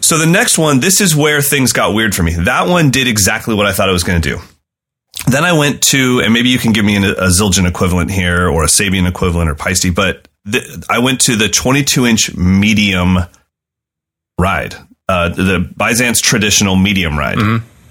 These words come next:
Speaker 1: So this is, I don't know what that is in other companies, but
Speaker 2: That'd
Speaker 1: it's
Speaker 2: be like
Speaker 1: like
Speaker 2: a K twenty-two, like a regular K twenty-two or
Speaker 1: Yeah.
Speaker 2: something, or a,
Speaker 1: It's
Speaker 2: uh,
Speaker 1: like
Speaker 2: a Paiste,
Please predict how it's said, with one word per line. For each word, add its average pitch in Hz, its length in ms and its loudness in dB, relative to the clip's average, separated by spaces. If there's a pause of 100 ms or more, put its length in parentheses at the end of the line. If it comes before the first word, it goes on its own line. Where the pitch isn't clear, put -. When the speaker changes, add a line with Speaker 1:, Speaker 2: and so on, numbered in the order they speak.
Speaker 1:
So - 280 0
this 123 240 0
is, 110 340 0
I 98 140 -2
don't 117 100 0
know 110 100 0
what 104 180 0
that 92 160 0
is 92 180 0
in 90 80 2
other 80 180 0
companies, 82 400 -4
but 87 120 -2
Speaker 2:
That'd 107 100 0
Speaker 1:
it's 92 80 0
Speaker 2:
be - 60 0
like 85 140 0
Speaker 1:
like 85 80 -4
Speaker 2:
a 82 40 -10
K 80 320 -2
twenty-two, 80 680 -6
like 78 200 -4
a 80 40 -4
regular 82 380 -4
K 76 340 -6
twenty-two 76 580 -10
or 71 100 -12
Speaker 1:
Yeah. 90 200 -2
Speaker 2:
something, 73 200 -12 (500)
or 80 200 -4
a, 78 60 -2
Speaker 1:
It's 76 180 -2
Speaker 2:
uh, 71 180 -6
Speaker 1:
like 101 220 0
Speaker 2:
a 80 120 -6
Paiste, 80 840 -8